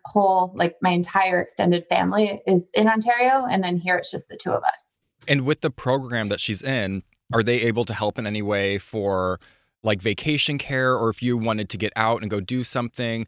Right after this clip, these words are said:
Speaker 2: I imagine it's kind of all day, every day, but for the times you wanted to get out and go do something, what is the restriction on your life with her being there with you?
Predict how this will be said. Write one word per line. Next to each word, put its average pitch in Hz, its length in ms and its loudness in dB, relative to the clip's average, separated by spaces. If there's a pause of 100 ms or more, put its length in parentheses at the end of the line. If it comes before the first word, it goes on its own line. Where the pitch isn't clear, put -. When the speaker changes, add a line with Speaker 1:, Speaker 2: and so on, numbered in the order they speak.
(200)
Speaker 2:
I 113 60 0
imagine 127 280 2
it's - 280 -4
kind 117 160 0
of 104 60 -4
all 107 220 2
day, 98 200 0
every 123 300 0
day, 87 320 -4
but 101 320 0 (340)
for 120 140 0
the 110 80 0
times 117 260 -4
you 110 60 -4
wanted 107 220 -4
to - 40 -6
get 98 140 -2
out 95 60 2
and 98 100 -4
go 95 80 -2
do 127 180 -4
something, 107 360 -6
what 147 200 0
is 160 160 -4
the 151 100 0
restriction 120 600 -4
on 110 120 -4
your 107 120 -2
life 98 260 -2
with 107 120 -6
her 110 120 -2
being 98 300 -6
there 95 140 -4
with 87 280 -10
you? 50 240 -18